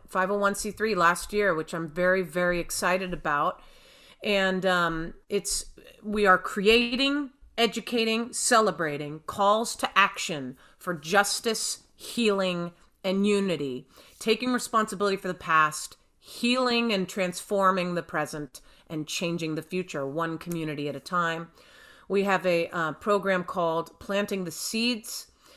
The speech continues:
and, uh, planting the seeds of justice, healing, and unity. We're starting with the issue of the environment. We will be addressing many issues, racial justice, um, disability, uh,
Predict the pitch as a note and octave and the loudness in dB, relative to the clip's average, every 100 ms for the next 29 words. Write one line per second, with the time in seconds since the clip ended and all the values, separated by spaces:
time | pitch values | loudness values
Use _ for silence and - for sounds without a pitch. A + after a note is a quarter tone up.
0 | - _ - G3 F#3 F3 E3+ F3 E3 - | -20 _ -4 -2 0 0 -2 -2 -2 -2
1 | F#3+ F#3 F3+ D#3 - F#3+ F3+ D3+ F#3 F3 | -6 -4 -8 -8 -6 -6 -6 -6 -4 -4
2 | - F3 - F#3 F3+ F3 E3+ E3+ F#3 G#3+ | -4 -8 -6 -4 -2 -2 -4 -4 -2 -2
3 | A3 G#3+ F3 - G#3 F3 F3+ E3+ D#3+ - | -2 -4 -4 -6 0 2 2 -2 -6 -8
4 | - E3+ E3+ D#3+ E3+ E3+ F3 E3 D#3+ D3+ | -18 -8 -6 -4 -6 -6 -8 -6 -6 -6
5 | C#3+ D3+ D3 D3+ G3 G#3 G#3+ G#3 F3 E3+ | -6 -8 -6 2 4 6 4 -4 -6 -6
6 | F3 E3+ - E3 E3+ D#3 F3 - D3+ F3 | -6 -6 -10 -4 -4 -2 -6 -6 -6 -4
7 | E3 - D3+ D3+ C3+ F3 F#3+ G3 G3 F3+ | -4 -4 -8 -8 -6 -2 -2 -2 -4 -6
8 | - F#3+ F#3 F3+ - - - - F#3+ F#3 | -4 -2 -2 -4 -10 -20 -20 -6 -2 -2
9 | G3 F#3 F#3+ E3+ - - F3+ E3+ - - | -4 -8 -4 -4 -4 -6 -4 -4 -6 -10
10 | - - - - - F3+ E3 D3+ C#3+ C#3 | -16 -20 -20 -20 -8 -4 -2 -2 -4 -6
11 | F3+ - D#3+ - F#3+ F#3 F3+ F3 E3+ E3+ | -6 -6 -6 0 2 2 2 0 -2 -4
12 | _ - - - E3 D#3 C#3+ C3+ C3 | _ -20 -20 -6 -2 -2 -4 -6 -10